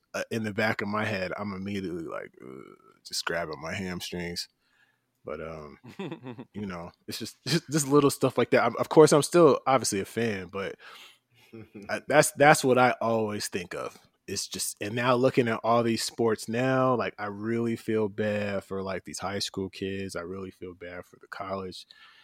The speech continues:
Speaker 1: 'cause it's just, I, I never had to worry about that. You know what I mean? Like,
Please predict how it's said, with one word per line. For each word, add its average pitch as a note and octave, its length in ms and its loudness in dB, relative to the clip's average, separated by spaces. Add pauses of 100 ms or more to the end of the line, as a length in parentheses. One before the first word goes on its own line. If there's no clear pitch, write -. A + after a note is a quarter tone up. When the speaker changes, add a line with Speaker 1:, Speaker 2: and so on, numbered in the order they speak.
(300)
Speaker 1:
'cause G2 240 -6
it's G2+ 140 -6
just, - 240 -8 (180)
I, B2+ 200 4 (100)
I B2 160 2
never C3 260 4
had B2+ 160 6
to A#2 60 2
worry B2+ 220 8
about G2 260 -4
that. F2+ 160 -2 (280)
You - 60 -14
know F#2 80 -12
what G2+ 80 -10
I G#2 40 -10
mean? G#2+ 120 -10
Like, F2+ 220 -10